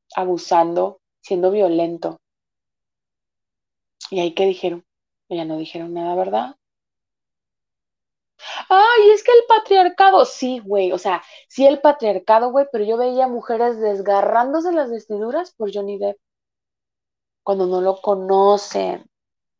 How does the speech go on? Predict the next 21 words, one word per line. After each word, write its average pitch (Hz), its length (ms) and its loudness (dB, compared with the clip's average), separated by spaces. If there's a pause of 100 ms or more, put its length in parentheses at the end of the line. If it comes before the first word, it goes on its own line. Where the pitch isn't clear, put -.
(1200)
Cuando 185 180 0
nunca 185 300 -2
han 208 100 0
andado 190 400 2
con 202 280 -2
él. 214 640 -4 (1040)
Porque 214 240 2
nadie 202 340 4
sabe 214 180 2
el 214 80 -2
fondo 208 300 -6
de 214 100 0
la 208 100 0
olla 190 140 0
más 185 220 -6
que 190 120 -4
la 180 180 -2
cuchara, 196 440 2
decía 185 400 -2
Carl 180 260 -2
Rogers. 175 500 -10